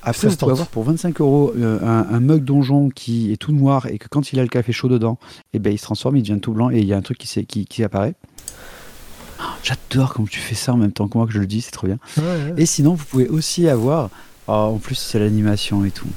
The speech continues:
Speaker 2: C'est, c'est du travail de pro.
Speaker 1: Technologie, c'est fantastique quand même, hein.
Speaker 2: Voilà.
Speaker 1: <coughs> Et
Speaker 2: Désolé
Speaker 1: après,
Speaker 2: pour les gens
Speaker 1: vous
Speaker 2: qui
Speaker 1: avez
Speaker 2: nous
Speaker 1: aussi
Speaker 2: écoutent en podcast.
Speaker 1: les monochromes.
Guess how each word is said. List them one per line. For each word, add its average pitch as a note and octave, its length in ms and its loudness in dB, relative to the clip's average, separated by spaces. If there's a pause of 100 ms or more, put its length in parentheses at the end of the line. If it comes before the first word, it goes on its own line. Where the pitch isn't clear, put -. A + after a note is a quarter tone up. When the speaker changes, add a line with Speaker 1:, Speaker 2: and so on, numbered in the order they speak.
(1300)
Speaker 2:
C'est, - 280 0
c'est C3 140 0
du - 40 -6
travail C#3 180 2
de C3 80 2
pro. - 120 -8
Speaker 1:
Technologie, B2+ 400 4
c'est - 120 -4
fantastique A2+ 640 -2
quand G2 100 -4
même, F#2 180 -4
hein. G#2 100 -4 (1300)
Speaker 2:
Voilà. F#3+ 120 0 (280)
Speaker 1:
<coughs> - 100 -8 (580)
Et - 20 -4
Speaker 2:
Désolé F#3 260 6
Speaker 1:
après, G3+ 40 4
Speaker 2:
pour F#3+ 120 4
les F3 60 6
gens F3 120 6
Speaker 1:
vous D#3 40 4
Speaker 2:
qui C#3 60 2
Speaker 1:
avez D#3+ 80 4
Speaker 2:
nous D#3 60 4
Speaker 1:
aussi C#3 100 2
Speaker 2:
écoutent - 420 -2
en E3 60 0
podcast. - 600 -2
Speaker 1:
les C#3+ 180 2
monochromes. D#3+ 580 0